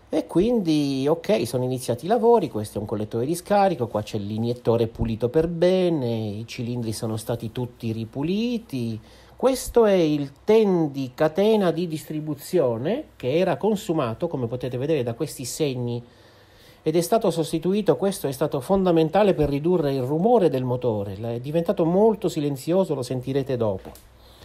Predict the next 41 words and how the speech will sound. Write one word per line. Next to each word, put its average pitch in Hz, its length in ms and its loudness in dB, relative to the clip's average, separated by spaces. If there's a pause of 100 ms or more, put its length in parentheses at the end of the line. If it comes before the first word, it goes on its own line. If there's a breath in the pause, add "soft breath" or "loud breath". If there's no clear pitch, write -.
(920 loud breath)
Fatto 190 280 0
sta 269 180 4
che 175 160 0
tutto 226 240 2
è 175 40 6
stato 170 280 2
rimontato, 208 920 2
le 147 120 2
valvole 160 340 4
sono 147 220 -2
state 147 260 -2
pulite, 156 480 -2
smerigliate 156 920 2
le 135 100 0
sedivalvole. 139 1040 0
Questo 156 520 0
è, 131 460 0
questo 190 300 0
è 196 40 6
oggetto 175 380 2
di 151 80 2
un 151 220 2
altro 165 320 2
video 151 460 2
che 147 120 -2
avete 143 280 0
già 143 140 0
visto, 139 520 -4
il 143 140 -2
coperchio 170 480 4
punterie 151 480 0
sporco, 151 720 4
è 131 100 0
la 135 100 2
foto 180 300 2
che 147 140 -4
non 165 180 2
trovavo 160 420 4
in 135 100 0
quel 127 200 -4
video. 123 520 -4